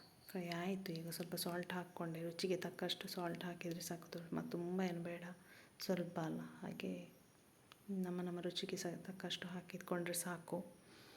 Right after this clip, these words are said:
ಹಾಗೆ ಈಗ ಟೊಮೆಟೊ ಫ್ರೈ ಆಯ್ತು, ಸಾಧಾರಣ ಆಯ್ತು ಎಲ್ಲ. ಈಗ ಮೆಂತ್ಯ ಸೊಪ್ಪು ಹಾಕಿದೆ.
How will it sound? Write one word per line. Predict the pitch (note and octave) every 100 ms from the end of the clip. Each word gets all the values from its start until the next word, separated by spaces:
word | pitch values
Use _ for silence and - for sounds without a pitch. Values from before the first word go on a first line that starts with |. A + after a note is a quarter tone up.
| - - - - - - - -
ಹಾಗೆ | F3 E3+ - G3 F#3+ - - -
ಈಗ | F#3+ F3+
ಟೊಮೆಟೊ | F3 F3+ F3+ F#3+ G3 F#3+ F#3+ - - - -
ಫ್ರೈ | G3 F#3 F#3+
ಆಯ್ತು, | F3+ F3 G#3+ G#3 E3+ G3 - -
ಸಾಧಾರಣ | E3+ E3+ E3+
ಆಯ್ತು | F3 F3 F#3 F#3
ಎಲ್ಲ. | E3+ F#3
ಈಗ | G3+ E3+ F3 E3+ E3 - - - - - - - - - - -
ಮೆಂತ್ಯ | G3+ F#3+ F#3+
ಸೊಪ್ಪು | F3+ F3
ಹಾಕಿದೆ. | E3+ E3+ E3+ E3+ D#3 -